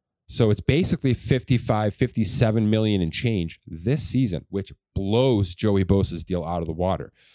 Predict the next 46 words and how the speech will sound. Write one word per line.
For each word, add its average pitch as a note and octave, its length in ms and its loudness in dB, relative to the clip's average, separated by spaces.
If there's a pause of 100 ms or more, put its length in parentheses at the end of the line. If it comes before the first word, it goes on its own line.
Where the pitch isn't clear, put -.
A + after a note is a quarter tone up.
(260)
But F2+ 120 4
that's D3 280 2
where F#3+ 120 2
I D#3 60 4
started A#2 360 0
to G#2 60 0
think G2+ 280 0
about F2 200 0
how F2+ 140 0
this E2+ 160 0
could D2 180 -4
work D#2+ 280 0
is, - 240 -12 (420)
if F#2 160 0
I B2+ 100 4
front - 500 -2
load G2 200 0
this G2 200 0
thing G2 160 0
enough, - 460 -2 (100)
I F2+ 60 -4
don't A2 160 -2
destroy B2+ 440 0
my A#2+ 120 0
cap G#2 300 0
numbers G#2+ 280 2
in G#2+ 100 2
doing F#2 280 4
so F2 200 0
too G#2 240 0
badly, E2+ 500 -2 (420)
I'm D#2+ 120 -2
adding G2+ 240 2
about G2 220 2
six - 440 -2
million G2 240 4
in E2 80 0
cap D2+ 340 -6 (200)
to - 80 -4
T - 180 -2
J F2 140 2
Watt's E2+ 260 2
current E2 280 -2
fifth - 240 -2
year D#2 120 0
option. - 400 -6